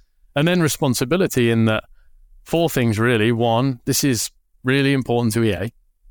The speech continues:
You know, it's material to E A. fifa has been a very, very meaningful cog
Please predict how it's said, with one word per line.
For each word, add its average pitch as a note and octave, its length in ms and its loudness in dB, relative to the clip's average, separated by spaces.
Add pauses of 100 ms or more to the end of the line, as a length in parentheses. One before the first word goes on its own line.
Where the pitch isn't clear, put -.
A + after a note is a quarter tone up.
You A#2 100 0
know, G2 160 0
it's - 180 -4
material G#2 680 0
to G#2+ 180 -2
E F#2+ 120 0
A. G#2+ 320 0 (380)
fifa B2 380 -2
has A2 180 -2
been A2 540 0
a A#2 80 -2
very, A#2 320 0
very G#2 280 2
meaningful G#2+ 720 0
cog G2+ 420 -4